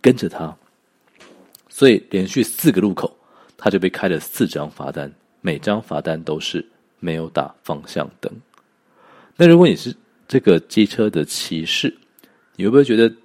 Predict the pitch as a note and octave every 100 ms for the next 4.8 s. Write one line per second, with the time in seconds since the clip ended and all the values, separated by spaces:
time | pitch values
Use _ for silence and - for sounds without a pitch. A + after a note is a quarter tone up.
0 | _ - D3 D#3+ D3+ D2+ - C3 - F2
1 | B2 F#2 D2+ D#2 A2 - E2+ G2+ - A2+
2 | C3 F2+ D2 - F2+ F#2+ F2 D#2 G2+ F#2
3 | E2 D#2 D#2+ D#2+ E2 - - _ - A2
4 | A2+ F2+ C#2+ - - D#2+ D#2+